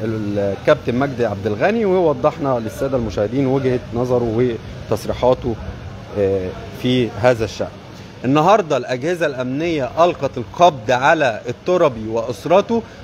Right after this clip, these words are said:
وأربع أشخاص من أسرته في، آه، اتهامهم ب، يعني، نشر أخبار كاذبة وفبركة الواقعة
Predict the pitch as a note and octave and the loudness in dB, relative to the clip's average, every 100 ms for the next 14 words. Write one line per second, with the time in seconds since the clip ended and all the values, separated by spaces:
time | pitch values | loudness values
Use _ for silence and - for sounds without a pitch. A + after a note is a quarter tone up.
0 | - - A#2+ C3+ F3 E3 C#3+ A#2+ A#2+ E3+ | -16 -4 0 4 4 4 0 0 -4 0
1 | F3 - C#3 B2 A#2+ D#3 G#3+ C4 A#3 - | 0 0 -6 -6 -6 0 0 0 -4 -6
2 | - - - G#3 A3 G#3+ - C3+ C3+ B2+ | -18 -20 -8 -2 0 0 0 2 4 2
3 | A#2+ D#3+ F3 G3+ F#3 F#3 D#3+ C#3+ F3+ F#3+ | 0 2 4 4 2 -2 -2 -4 -2 -2
4 | - - - - A#2+ D3+ E3+ E3+ E3+ D#3+ | -4 -16 -18 -14 0 2 2 0 -2 0
5 | C3+ F#3 - - - - A#2+ A#2+ D#3+ D#3 | 2 2 2 -10 -14 -6 -4 2 2 2
6 | C3 B2+ D3+ G3 G#3 G#3+ G3+ D#3+ E3 F3 | 2 2 2 4 6 6 4 -4 -4 -4
7 | E3+ C#3 D3 D#3 D#3+ D#3 | -6 -2 0 0 0 -2